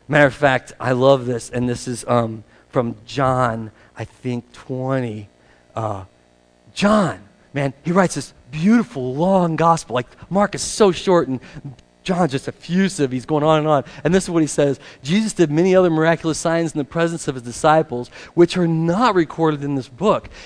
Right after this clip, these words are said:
And if you think they're not recorded in John, they're definitely stuff not recorded in Mark. Mark's much shorter than John. "But these are written that you might believe that Jesus is the Christ,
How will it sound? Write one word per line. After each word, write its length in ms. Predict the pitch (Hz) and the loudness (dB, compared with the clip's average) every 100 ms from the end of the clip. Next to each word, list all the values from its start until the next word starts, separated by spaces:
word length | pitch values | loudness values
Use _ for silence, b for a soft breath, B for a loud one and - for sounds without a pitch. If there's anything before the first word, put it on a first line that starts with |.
| - | -2
And 80 | 156 | 0
if 80 | |
you 60 | 214 | 2
think 140 | 277 | 2
they're 80 | 196 | 2
not 180 | 170 190 | 2 2
recorded 260 | 151 156 143 | 0 -2 -2
in 100 | 127 | -2
John, 300 | 180 135 123 | 0 0 -2
they're 140 | 165 | -4
definitely 460 | 143 120 196 202 156 | -6 0 2 2 0
stuff 160 | 135 | 0
not 160 | 156 147 | 2 0
recorded 340 | 120 147 131 | 0 -2 -2
in 120 | 117 | -4
Mark. 280 | 120 165 123 | -2 0 0
Mark's 280 | 127 180 - | 0 -2 0
much 180 | 147 135 | -2 -2
shorter 360 | - 131 127 - B - | -2 -4 -4 -8 B -8
than 180 | 120 | -6
John. 320 | 120 139 120 107 B B _ | -2 -2 -2 -6 B B _
"But 240 | - 131 127 | 0 0 0
these 260 | 214 240 | 0 2
are 80 | 208 | 0
written 360 | 170 185 170 165 | 0 0 0 -2
that 180 | 143 139 | -2 -4
you 120 | 156 | -4
might 280 | 143 135 - | -2 -4 -6
believe 920 | 113 117 156 190 147 113 104 104 - b b _ | -12 -8 -6 -2 -2 -4 -10 -18 -20 b b _
that 160 | 117 | -10
Jesus 300 | 117 131 120 | -6 -6 -6
is 120 | 123 110 | -10 -10
the 100 | 123 | -10
Christ, 520 | - 113 113 120 | -4 -2 -2 -4